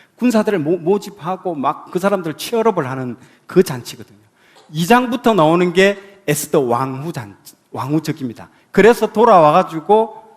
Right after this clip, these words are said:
이 이 장에는 와-, 에스더를 왕후로 등극시키는 그 사건입니다. 자, 일 차 예루살렘 귀환 때는 가지 않고 페르시아에 남아있던 수많은, 상당수의 많은 유대인들이 이걸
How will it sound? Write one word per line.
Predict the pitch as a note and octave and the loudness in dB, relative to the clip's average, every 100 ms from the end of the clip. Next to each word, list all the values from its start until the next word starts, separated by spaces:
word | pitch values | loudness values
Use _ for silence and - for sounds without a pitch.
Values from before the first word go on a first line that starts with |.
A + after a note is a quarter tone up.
| _ | _
이 | C3 | -14
이 | C3 B2+ | -10 -6
장에는 | C#3+ D3 C#3+ C3+ C3+ | -2 -2 -4 -6 -6
와-, | C3 - | -6 -4
에스더를 | C#3 - D3 C3+ | -8 -6 -6 -4
왕후로 | A#2+ A2+ B2+ C3 A#2+ - _ _ | -6 -8 -10 -10 -10 -14 _ _
등극시키는 | A2+ A#2+ - - - G2+ _ _ | -14 -12 -12 -16 -18 -20 _ _
그 | - E3+ F#3+ | 0 4 4
사건입니다. | F3 B2+ - A2 G2 _ _ _ - - - | 2 -8 -14 -14 -16 _ _ _ -18 -16 -8
자, | - | -4
일 | G3+ C4+ | -2 2
차 | C4+ | 4
예루살렘 | A#3+ F#3 A3+ A#3+ A3+ | 4 4 4 4 2
귀환 | F3+ E3+ F3 | 2 0 2
때는 | G#3 F3 | 2 2
가지 | E3+ F#3 F#3+ | 2 0 0
않고 | E3+ E3+ D#3 | -2 -4 -6
페르시아에 | - F#3 A3 A#3 G#3+ G3 | 0 2 2 4 4 4
남아있던 | G#3+ A#3 A3+ F3+ - F#3+ F#3+ - - _ - | 2 2 2 0 0 0 0 -6 -20 _ -16
수많은, | - - - A3 B3+ B3+ G3+ - | -14 -8 0 4 4 4 0 -4
상당수의 | - B3+ C#4+ D4+ D4+ D4+ D#4 D#4 D4+ D4+ C#4+ B3+ B3+ | -12 -6 0 4 4 2 -4 -2 0 0 4 6 6
많은 | - - A#3+ B3 | 2 0 0 0
유대인들이 | D#3+ F3+ F#3+ F3 D3 D3+ F#3 G3 - _ | 2 2 2 -2 0 0 0 -6 -12 _
이걸 | F3+ E3 E3+ D#3 - | -2 4 4 2 -6